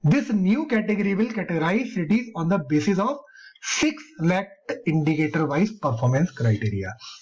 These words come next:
तो ये दो changes जो है वो स्वच्छ सर्वेक्षण टू थाउजेंड ट्वेंटी वन के लिए government ने introduce किए हैं। तो ये सारा था स्वच्छ सर्वेक्षण की तरफ, अ, के लिए मेरी तरफ से दोस्तों।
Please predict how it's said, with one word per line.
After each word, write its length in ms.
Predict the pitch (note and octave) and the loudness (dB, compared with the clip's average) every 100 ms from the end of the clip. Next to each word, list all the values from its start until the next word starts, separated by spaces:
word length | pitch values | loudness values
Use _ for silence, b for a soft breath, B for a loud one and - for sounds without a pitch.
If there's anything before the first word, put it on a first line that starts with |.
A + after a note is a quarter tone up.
| B | B
तो 80 | G#3+ | 2
ये 120 | A#3+ | 2
दो 240 | E3+ F#3+ | 2 0
changes 360 | A#3 G#3 G3 A3 | 2 2 2 0
जो 120 | F3+ | 0
है 160 | F3 F#3+ | -2 0
वो 120 | G#3 | 0
स्वच्छ 400 | A3 - A#3+ A#3 | 0 -2 -4 -2
सर्वेक्षण 540 | A3 F#3+ F3+ E3 A#3 | -2 0 0 0 -2
टू 180 | A3+ F#3 F3 | 0 0 2
थाउजेंड 240 | E3+ G3+ | 2 2
ट्वेंटी 280 | G3 D#3 D3+ | 0 0 2
वन 160 | E3 D3+ | 2 2
के 100 | D#3 | 2
लिए 300 | D3+ G3+ D4 B B B | 4 4 0 B B B
government 400 | C#3 D3 C#3+ C#3 | 0 0 0 0
ने 60 | A3 | 2
introduce 440 | G#3 D#3 A#2 G#2 | 0 2 2 0
किए 180 | - A2 | -2 -6
हैं। 200 | G#2 A2+ B B B B B - | -4 -6 B B B B B -2
तो 80 | D3+ | 2
ये 220 | D#3 A3+ | 4 2
सारा 280 | A3 F#3+ A3 | 0 -2 -2
था 220 | A3 A3 | 0 0
स्वच्छ 260 | A3 G3 | 0 -4
सर्वेक्षण 540 | G#3+ G3 F#3+ F#3 G#3 G#3 | -4 -2 -2 0 0 0
की 140 | G#3 | 2
तरफ, 240 | G3 G3+ - | 2 0 -2
अ, 140 | E3+ E3+ | 0 0
के 180 | D#3+ F#3+ | 2 2
लिए 140 | G3+ | 2
मेरी 180 | F3+ F3+ | 2 0
तरफ 240 | G#3 A3 | 0 0
से 60 | A3 | 2
दोस्तों। 380 | G#3+ G#3+ B3+ | 2 0 -4